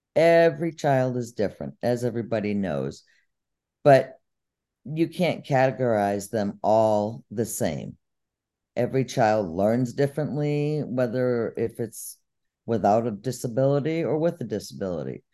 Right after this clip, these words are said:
But never take an answer that your child will never do this, because I had her doomed. You know, at two and a half years old, I was like, "Wow, I'll be living in a ba-, you know, <laughs> padded cell with her, because if that's her life,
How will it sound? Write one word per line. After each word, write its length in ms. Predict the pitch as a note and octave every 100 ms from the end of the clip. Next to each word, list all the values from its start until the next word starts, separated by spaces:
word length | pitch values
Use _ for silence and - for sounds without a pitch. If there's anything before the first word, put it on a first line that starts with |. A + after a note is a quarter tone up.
| _ _ _ _ _ _
But 120 | C#3+
never 380 | C#3 D#3+ D#3+ D#3
take 360 | - D3+ C3+ C3+
an 100 | C3+
answer 540 | C3 B2+ A#2 B2 A#2
that 140 | A2 C#2
your 160 | A2
child 380 | A#2+ B2+ A2+ G#2+
will 180 | G2 G2+
never 340 | G2+ A2 G#2+ G2
do 240 | D2+ G2+
this, 260 | F2 E2 - _ _ _ _
because 300 | C#3+ D3 C3+
I 160 | C3+ C#3+
had 300 | C#3+ B2+ B2
her 520 | B2 B2 A#2+ A#2 A2+ _ _ G#2
doomed. 480 | G2 C3+ A2+ F2+ D#2 - _ _ _ _
You 120 | - B2+
know, 280 | A#2+ A#2+
at 220 | G2 A2+ -
two 120 | C#3+
and 100 | B2
a 40 |
half 200 | A#2 A2
years 260 | A2 G2+ F#2+
old, 260 | A2+ G#2
I 100 | F#2+
was 200 | F#2 F#2+
like, 240 | G#2+ G2 -
"Wow, 480 | G#2 G#2 G#2 G2 - _ _ _ _ _ -
I'll 140 | C3+
be 120 | C3+
living 280 | C3 B2 B2
in 140 | B2 A#2+
a 60 |
ba-, 200 | G2+ A#2 -
you 160 | E3
know, 180 | C3 C3+
<laughs> 120 | -
padded 360 | F3 D#3 D#3+ C#3+
cell 300 | - D3 C#3
with 180 | D3 D3+
her, 120 | C3
because 640 | C3 B2 D3 C#3+ C3+ - _ _ _ _
if 240 | F#3 F#3
that's 260 | F#3+ F3+ F3+
her 160 | F3+ E3
life, 400 | D#3+ E3 D#3+